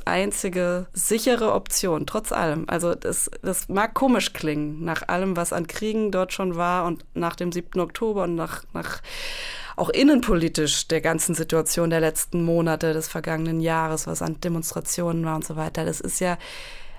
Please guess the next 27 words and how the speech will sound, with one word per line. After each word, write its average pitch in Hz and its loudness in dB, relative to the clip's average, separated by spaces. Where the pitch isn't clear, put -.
aber 175 2
auf 170 0
der - 0
anderen 202 2
Seite 190 2
auch 190 2
nur 226 4
ein 208 0
Zeichen 202 2
dafür, 196 2
dass 180 0
es 185 -2
die - -6
einzige 220 0
wirklich 214 -2
lebendige 202 0
Demokratie 185 -2
oder 151 0
überhaupt 196 0
die 233 4
einzige 175 2
Demokratie 165 0
der 170 0
ganzen 180 0
Region 190 0
ist. 156 -4
Und 185 2